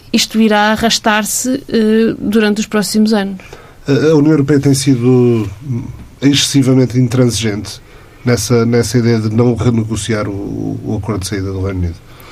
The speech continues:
Speaker 1: Sim, tem-se, tem-se mantido numa posição, ah, de uma intransigência que, do meu ponto de vista, é pouco compreensível. Ah, ou seja,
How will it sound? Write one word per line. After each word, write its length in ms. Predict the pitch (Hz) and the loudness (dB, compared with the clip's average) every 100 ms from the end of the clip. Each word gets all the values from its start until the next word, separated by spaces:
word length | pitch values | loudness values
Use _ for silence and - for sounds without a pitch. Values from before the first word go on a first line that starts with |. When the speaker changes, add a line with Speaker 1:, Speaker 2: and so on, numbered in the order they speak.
| - - - - - - - | -20 -20 -20 -20 -20 -20 -16
Speaker 1:
Sim, 300 | - - 359 | -4 0 2
tem-se, 440 | 359 226 214 - 226 | 2 0 0 -2 -4
tem-se 400 | - 254 226 233 | 0 0 0 2
mantido 480 | 233 233 254 240 240 | 2 2 0 2 4
numa 320 | 240 233 233 | 4 2 0
posição, 960 | - 226 233 220 254 240 240 247 254 - | -2 0 0 0 2 2 2 2 0 0
ah, 720 | 233 233 226 233 233 233 233 - - 190 196 196 - - | 0 2 2 2 2 2 0 -6 -8 -8 -6 -8 -10 -4
de 80 | - | 2
uma 160 | 262 240 | 4 2
intransigência 580 | 233 240 208 254 254 247 | 2 2 2 2 0 -4
que, 240 | - 247 | -4 0
do 160 | 220 226 | 2 4
meu 240 | 240 233 | 4 2
ponto 240 | 226 240 | 2 0
de 80 | - | 0
vista, 300 | 220 240 285 | -2 0 2
é 160 | 269 240 | 2 0
pouco 720 | 226 233 240 233 247 254 254 - - - - - | 0 0 0 0 0 2 0 -8 -18 -18 -14 -2
compreensível. 920 | 269 226 277 302 - 269 226 196 185 - - - - | 0 2 2 2 2 2 2 0 -2 -8 -20 -16 -4
Ah, 380 | 208 196 190 196 190 - - - - - - | 0 0 0 -2 -6 -16 -20 -20 -20 -6 -4
ou 60 | |
seja, 520 | - 226 208 208 208 | 0 0 2 2 0